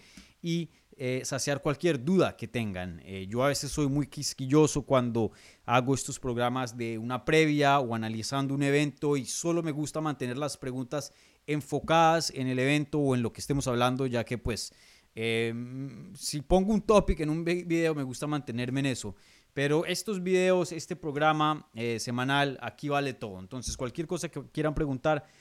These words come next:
acerca de las artes marciales mixtas o de otras cosas también, eh, estoy dispuesto aquí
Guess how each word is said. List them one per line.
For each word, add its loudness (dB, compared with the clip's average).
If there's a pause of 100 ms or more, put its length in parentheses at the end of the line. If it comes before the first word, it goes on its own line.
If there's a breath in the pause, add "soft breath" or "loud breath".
(180 loud breath)
acerca -2
de 4
las 0
artes -4
marciales -4
mixtas -4
o -4
de 2
otras -2
cosas 0
también, 0
eh, -6
estoy -10
dispuesto -8
aquí -8